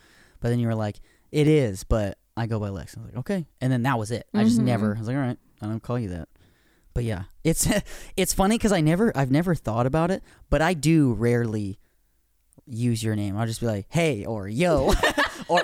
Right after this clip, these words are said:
Speaker 1: "Oi." I never
Speaker 2: Oi.
Speaker 1: fucking say,
Speaker 2: Mm-mm.
Speaker 1: it's weird. But yet I say Nick, I say Nick's name all the time.
Speaker 2: Yeah,
Speaker 1: I,
Speaker 2: you
Speaker 1: I
Speaker 2: do.
Speaker 1: call him Nicholas all the time. And I don't know why that is. Maybe it's a f-, some sort of subconscious, like, torture to you.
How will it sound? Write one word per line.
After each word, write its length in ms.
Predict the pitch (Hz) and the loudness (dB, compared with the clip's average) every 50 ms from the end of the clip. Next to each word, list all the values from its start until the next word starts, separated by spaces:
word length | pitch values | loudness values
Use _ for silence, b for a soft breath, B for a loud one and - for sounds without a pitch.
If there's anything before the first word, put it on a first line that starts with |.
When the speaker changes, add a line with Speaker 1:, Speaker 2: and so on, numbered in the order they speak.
| - 554 | 4 4
Speaker 1:
"Oi." 340 | 554 311 294 196 156 151 127 - | 4 6 4 2 0 -4 -4 0
I 280 | - - 190 202 208 208 | 2 4 4 4 6 6
never 400 | 214 226 247 262 254 226 208 190 | 6 6 6 4 4 4 4 4
Speaker 2:
Oi. 20 | 175 | 4
Speaker 1:
fucking 320 | 190 185 185 180 190 185 | 4 4 4 4 4 4
say, 380 | 165 - 185 185 180 175 170 - - | 4 4 4 6 6 4 4 2 -4
Speaker 2:
Mm-mm. 540 | 233 240 214 233 240 233 220 220 220 233 214 - | -16 -14 -12 -10 -10 -8 -8 -8 -10 -8 -4 -4
Speaker 1:
it's 160 | - 139 - | -4 -2 0
weird. 380 | - 139 143 131 113 98 92 - - - - - - - - - - _ _ - - | 2 4 4 4 2 0 -4 -10 -16 -20 -20 -20 -20 -20 -20 -20 -20 _ _ -6 -2
But 160 | - 175 170 | 0 0 2
yet 140 | 170 185 185 | 4 4 4
I 60 | 180 175 | 4 2
say 240 | 175 - 196 170 151 | 2 2 2 2 4
Nick, 240 | 147 156 175 - - - | 4 2 2 0 0 -2
I 80 | 143 | -2
say 240 | 165 - - 175 147 | -2 0 2 2 2
Nick's 300 | 131 127 139 143 - - | 4 2 2 0 -2 -6
name 180 | - 90 92 - | -6 -6 -6 -2
all 160 | - 120 117 | 0 0 0
the 80 | 104 98 | 0 -2
time. 220 | - - 104 110 | -4 -4 -4 -4
Speaker 2:
Yeah, 100 | 110 - | -2 0
Speaker 1:
I, 40 | 120 | 0
Speaker 2:
you 380 | 127 120 117 95 - 233 - - | 0 0 0 -2 -4 -8 -4 -4
Speaker 1:
I 40 | |
Speaker 2:
do. 60 | - - | -2 2
Speaker 1:
call 160 | 160 151 143 | 2 2 2
him 100 | 127 123 | 2 2
Nicholas 380 | 135 139 - - 104 98 - | 0 0 -2 -6 -8 -6 -4
all 120 | 113 110 117 | -4 -2 -2
the 60 | 117 | -4
time. 380 | - - 117 107 92 98 107 - | -2 -4 -4 -4 -4 -8 -10 -6
And 100 | - 127 | -2 0
I 60 | 147 | 2
don't 80 | 160 160 | 4 4
know 60 | 160 | 4
why 160 | 156 151 147 | 4 4 2
that 160 | 139 139 143 | 2 2 2
is. 240 | 139 120 104 - - b b b b b b b b b b b b b | 0 0 -4 -6 -10 b b b b b b b b b b b b b
Maybe 220 | 139 156 160 180 | 0 2 4 2
it's 120 | 185 - - | 2 2 2
a 60 | 151 | 0
f-, 200 | 139 - - - - | 0 -2 -6 -8 -4
some 480 | - - - - 151 151 151 151 143 | -2 0 2 2 2 2 2 2 0
sort 280 | - - - 147 143 139 | 0 0 2 2 4 4
of 120 | 135 120 | 2 2
subconscious, 880 | - - - 131 123 120 - - 131 123 123 120 - - 117 107 - - | 0 0 0 0 0 0 -2 -2 -2 0 0 0 0 0 -2 -2 -2 -4
like, 340 | 107 104 104 101 - - - - - - - - - - - - - - - | -6 -6 -6 -6 -6 -8 -12 -14 -14 -12 -10 -10 -10 -10 -10 -12 -10 -4 0
torture 520 | - - 123 117 - - 95 87 - - - - - - - - - - - - - - - | 0 2 2 0 -2 -2 -2 0 0 0 -2 -6 -12 -14 -16 -20 -20 -20 -20 -18 -16 -8 -6
to 120 | - 131 | -4 -2
you. 400 | 113 113 123 127 113 98 85 101 | 0 2 2 2 2 0 -4 -10